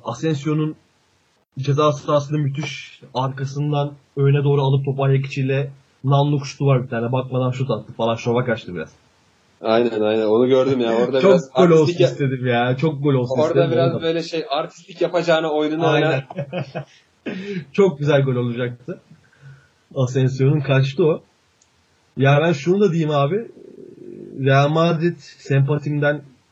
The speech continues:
Speaker 1: objektif bir şekilde söylüyorum bunu. Yani bu takım Ronaldo'yu kaybetmesine rağmen bence hala dünyanın en iyi takımı. Kadro kalitesi olarak. Yani zaten kendi orta saha kadro kalitelerine yak-, yakınlaşabilen bir orta saha yok. Buna Manchester City de dahil.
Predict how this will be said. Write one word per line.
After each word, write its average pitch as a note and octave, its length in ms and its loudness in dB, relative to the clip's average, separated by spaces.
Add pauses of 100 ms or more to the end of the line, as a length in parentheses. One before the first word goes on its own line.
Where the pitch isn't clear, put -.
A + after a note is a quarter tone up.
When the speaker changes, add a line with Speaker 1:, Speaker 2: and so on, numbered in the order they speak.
(180)
Speaker 1:
objektif B2+ 540 -2
bir D3 60 -10
şekilde B2+ 260 -4
söylüyorum G#2+ 520 -6
bunu. A#2+ 280 -4 (440)
Yani G2+ 280 -6
bu C3 60 -2
takım C#3 300 2
Ronaldo'yu C#3 360 2
kaybetmesine C#3 560 -2
rağmen A#2+ 400 -4 (120)
bence A#2+ 220 -2
hala B2+ 320 2
dünyanın C3 280 0
en C3+ 120 2
iyi A2+ 100 0
takımı. G#2+ 320 -8 (680)
Kadro A2+ 360 -2
kalitesi G2+ 340 -6
olarak. B2 220 -6 (1000)
Yani A2+ 240 2
zaten C3+ 480 2 (140)
kendi B2 280 0
orta A#2+ 200 0
saha A#2+ 240 -2
kadro A#2+ 320 -4
kalitelerine A2 440 -4
yak-, A2 220 -6
yakınlaşabilen G#2+ 600 -2
bir G2+ 80 -2
orta G2+ 180 -4
saha G2 200 -4
yok. C3+ 260 -4 (1120)
Buna B2 240 2
Manchester A#2+ 460 0
City - 280 -12
de G2+ 120 -2
dahil. A2+ 400 -2